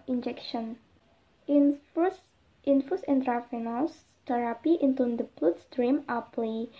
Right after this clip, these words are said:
compound such as glue or lubricant and draw or measure liquid. Yeah, this is my description for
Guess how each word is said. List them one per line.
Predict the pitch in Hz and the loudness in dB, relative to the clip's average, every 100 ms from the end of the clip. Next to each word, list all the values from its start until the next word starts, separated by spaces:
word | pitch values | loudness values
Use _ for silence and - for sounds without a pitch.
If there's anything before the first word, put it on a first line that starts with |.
| - - _ | -20 -20 _
compound | 311 320 285 294 294 - - _ | 0 2 6 4 4 -10 -20 _
such | 254 254 - - _ - | 0 0 0 -16 _ -6
as | 233 226 226 - | -4 -4 -6 0
glue | 302 339 - | 6 6 6
or | 247 247 240 240 - - - _ | 4 6 4 2 -4 -18 -20 _
lubricant | 285 285 247 - 226 233 294 - - _ _ _ _ _ | 2 6 4 2 -6 -2 -2 -4 -14 _ _ _ _ _
and | 240 233 226 214 | -6 -4 -4 -4
draw | 247 277 - 247 | 0 2 2 0
or | 240 233 | 0 0
measure | 240 294 294 262 233 | 0 0 0 -2 -2
liquid. | 220 - 220 - _ _ _ _ | -6 -10 -14 -14 _ _ _ _
Yeah, | 294 330 | 0 0
this | 339 269 | 0 -2
is | 262 254 | -4 -4
my | 240 233 | -6 -6
description | 262 - 262 254 - - 247 254 | -10 -6 -2 -2 -4 -6 -6 -6
for | 262 240 240 254 | -6 -4 -4 -6